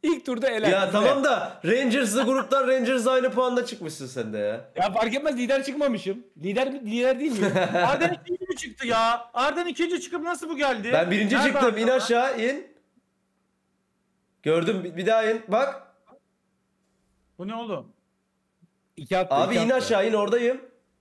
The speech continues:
Speaker 1: E grubu.
Speaker 2: Bak, E.
Speaker 3: Ha, Leicester birinci çıkmış.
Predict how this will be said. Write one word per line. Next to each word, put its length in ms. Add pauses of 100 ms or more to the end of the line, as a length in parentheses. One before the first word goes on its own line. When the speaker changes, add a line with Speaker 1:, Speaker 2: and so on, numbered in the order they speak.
(220)
Speaker 1:
E 160
grubu. 400 (120)
Speaker 2:
Bak, 260
E. 320 (1400)
Speaker 3:
Ha, 140
Leicester 440
birinci 360
çıkmış. 560